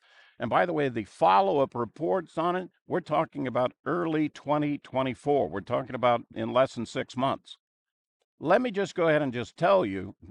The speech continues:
that if there is normalization between Saudi Arabia and Israel in the Middle East, we in-, completely changed the whole pallor of how the Middle East is going to be viewed by the rest of the world.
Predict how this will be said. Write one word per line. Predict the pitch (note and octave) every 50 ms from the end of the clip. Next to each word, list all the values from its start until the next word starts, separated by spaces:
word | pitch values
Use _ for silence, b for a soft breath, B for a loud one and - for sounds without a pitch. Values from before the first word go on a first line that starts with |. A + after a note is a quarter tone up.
| - -
that | F#2 G#2 B2 C3 B2+ A#2+ - _ _ -
if | D#3+ F#3+ A3+ G#3 - -
there | - C#3 B2+ A#2+
is | A2+ F#2+
normalization | A#2+ C3 D3+ F#3 G3+ G3 F#3 E3+ C3+ A2 B2+ D3+ D3+ D3 - - - - - - - _ _ -
between | - A2 - - C#3+ C#3 C3+ A#2+
Saudi | - - - C3+ D3 E3+ F#3 G3
Arabia | F#3+ F3+ E3 C#3+ B2+ A2+ F#2+ F#2+ F#2 F#2+ A2 - - _ _ b b b b b b b b b
and | - A#2 A#2+ A#2+ A#2+ B2 B2 B2 B2 A#2+ - _ _
Israel | - C#3 F#3 F#3+ - - A2 F#2 D2+ C2+ A1 - _ _ _ _ _ -
in | A#2+ C#3+ C3+
the | B2+ B2
Middle | D3+ F3+ D#3+ C3+ C#3+ D#3+
East, | E3 D#3 D#3 - - - _
we | - B2 C3+
in-, | - - B2 B2 A#2 -
completely | - - - C#3 D#3 D#3 - - - - F3 G#3+ C4+ C#4+ B3+ - _ - A2+ A#2 A2
changed | - - - - D#3+ D#3 C#3 A#2 A2+ A2 G#2+ G#2 - _ _ _ _ _ -
the | A#2 C3+ B2+
whole | - C#3 E3+ F#3+ F3+
pallor | - - - D3 D#3+ F#3 F3+ D#3 A#2 G2 G2+ G#2 - b b b b b b
of | B2 B2 G#2
how | B2+ D3 D#3 D3+
the | A#2+ A2+
Middle | G#2 B2 C#3 E3 E3+ C#3+ C3+ D3
East | D3 D3 C#3 -
is | A2+ A#2 -
going | - C#3 C#3 C#3 C3
to | A#2+
be | G#2+ A#2 A2+
viewed | G2+ A2+ C3+ C#3+ C#3 C3+ B2+
by | A2 A2 A2
the | G#2 G#2
rest | A2+ B2 B2 A#2 - -
of | G#2
the | G2
world. | F#2+ G#2 B2 A#2+ G2 C#2 C2